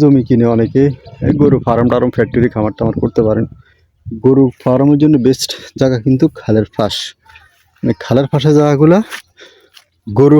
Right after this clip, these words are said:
ফার্মের জন্য অত্যন্ত সুন্দর এবং কি অত্যন্ত বেস্ট একটি জায়গা। এই দেখতেছেন আপনার এই পাশে আসলে, আহ, জমিন এবং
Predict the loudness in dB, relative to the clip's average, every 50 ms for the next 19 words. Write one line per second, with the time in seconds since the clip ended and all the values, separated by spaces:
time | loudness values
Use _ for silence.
0 | 2 0 0 0 0 2 2 2 2 2 2 2 4 4 2 2 -2 -6 -18 _
1 | _ _ _ -6 -6 -6 _ _ _ _ 0 0 0 2 0 0 -2 -4 -4 -4
2 | -2 0 2 2 2 2 2 2 2 0 0 -2 -4 -2 -2 0 0 0 0 0
3 | 0 0 -2 -2 -4 -4 -4 -6 -4 -2 -2 0 0 0 0 0 -2 -2 -6 _
4 | _ _ _ _ _ _ _ _ _ _ _ _ _ _ _ _ _ _ _ -2
5 | 0 0 0 -2 -2 -2 -4 -4 -2 0 0 0 0 0 -2 -2 -4 -4 -6 -12
6 | -16 _ -12 -10 -8 -4 -2 -2 -2 -4 -4 -2 -2 -2 -2 -4 _ _ _ _
7 | _ _ _ _ _ _ _ _ _ _ _ _ _ _ _ _ _ _ _ _
8 | _ _ -16 -16 -16 _ _ _ _ _ _ _ _ _ _ -20 -20 -20 -20 -16
9 | -6 -2 -2 0 2 2 0 0 2 2 2 4 4 4 4 2 2 2 2